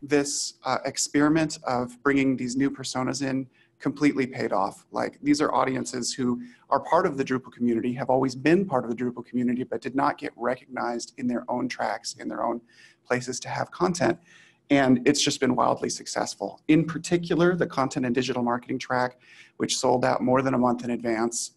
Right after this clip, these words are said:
um, uh, we're going to significantly s-, expand going into Minneapolis. Uh, we wanna continue early ticket sales. It's good for, uh, the community to have more time to plan and get budget approvals. It's good for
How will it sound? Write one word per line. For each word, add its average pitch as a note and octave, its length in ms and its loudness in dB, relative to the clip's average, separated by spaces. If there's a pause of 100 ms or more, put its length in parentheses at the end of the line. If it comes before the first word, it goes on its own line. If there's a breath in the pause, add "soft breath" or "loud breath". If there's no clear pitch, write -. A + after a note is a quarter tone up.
um, A#2 400 -2 (480 soft breath)
uh, B2 380 2
we're B2 240 0 (140)
going B2 220 0
to B2 100 -8
significantly B2 600 -2
s-, - 280 -8 (180)
expand A#2+ 540 -2
going A#2+ 200 0
into A#2 220 0
Minneapolis. A#2 720 -2 (460 soft breath)
Uh, C3 200 2
we C#3 120 4
wanna C#3+ 280 6
continue D3 480 4
early B2+ 220 2
ticket E3+ 320 -2
sales. C#3+ 420 2
It's A#2+ 140 -4
good C3+ 200 2
for, B2+ 460 0
uh, A#2 240 2
the - 100 -6
community F3 420 4
to D#3+ 80 2
have C3+ 160 0
more C3 140 -2
time C3+ 340 0
to B2+ 100 -8
plan C3+ 360 0
and B2+ 100 -2
get - 160 -6
budget C#3+ 260 0
approvals. C3+ 540 0
It's B2 140 -6
good - 180 -6
for - 100 -10